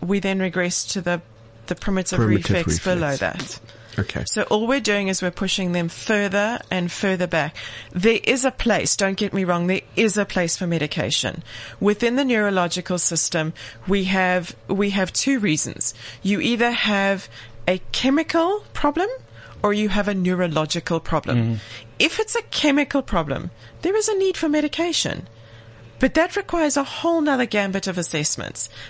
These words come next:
Speaker 1: That's not a checklist of assessments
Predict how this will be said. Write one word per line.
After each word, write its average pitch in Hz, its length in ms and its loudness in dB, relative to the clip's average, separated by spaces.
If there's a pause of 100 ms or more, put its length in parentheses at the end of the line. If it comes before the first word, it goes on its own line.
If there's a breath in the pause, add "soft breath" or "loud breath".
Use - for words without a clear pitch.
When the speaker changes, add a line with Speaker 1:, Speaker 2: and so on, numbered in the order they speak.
Speaker 1:
That's 294 340 2
not 208 400 2
a 190 120 0
checklist 175 760 0
of 175 140 0
assessments 147 680 0